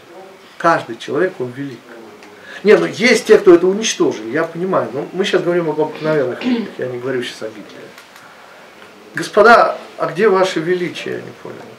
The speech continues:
Почему вы обыкновенные? Вы же уника-, вы понимаете, что вы уникум? Куда подевалось наше величие? Уже объясняю,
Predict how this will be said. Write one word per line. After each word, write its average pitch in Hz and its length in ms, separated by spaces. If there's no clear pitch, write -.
Почему 208 300
вы 185 140
обыкновенные? 170 600
Вы 180 120
же 202 140
уника-, 214 580
вы 180 120
понимаете, 214 320
что 196 80
вы 175 100
уникум? 131 400
Куда 233 440
подевалось 202 580
наше 202 300
величие? 285 600
Уже 190 220
объясняю, 202 560